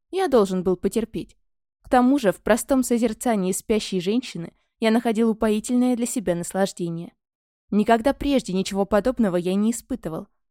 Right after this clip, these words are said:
и терпением не отличался. А теперь даже не заметил, как за окном забрезжил рассвет.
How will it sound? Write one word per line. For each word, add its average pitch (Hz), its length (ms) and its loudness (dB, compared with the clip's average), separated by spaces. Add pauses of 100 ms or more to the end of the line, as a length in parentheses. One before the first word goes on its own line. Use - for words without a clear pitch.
(100)
и 330 80 -6
терпением 247 540 4
не 254 80 4
отличался. 196 720 -6 (400)
А 196 140 2
теперь 196 320 0
даже 196 260 4
не 196 140 0
заметил, 208 480 0
как 214 180 -6
за 247 120 0
окном 185 280 -4
забрезжил 175 540 -2
рассвет. 190 440 -6